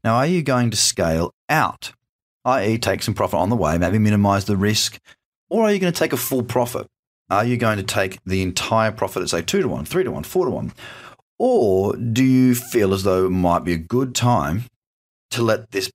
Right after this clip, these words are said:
bad boy run and just trail your stop loss to higher lows in an uptrend as they are set? And that way you can look to take advantage of potentially much, much bigger moves. So that's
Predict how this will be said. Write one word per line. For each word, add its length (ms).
bad 280
boy 220
run 520
and 120
just 180
trail 720
your 380
stop 480
loss 240
to 80
higher 400
lows 280
in 100
an 60
uptrend 360
as 180
they 160
are 140
set? 440
And 140
that 140
way 160
you 160
can 240
look 100
to 80
take 240
advantage 440
of 260
potentially 600
much, 460
much 400
bigger 200
moves. 420
So 100
that's 240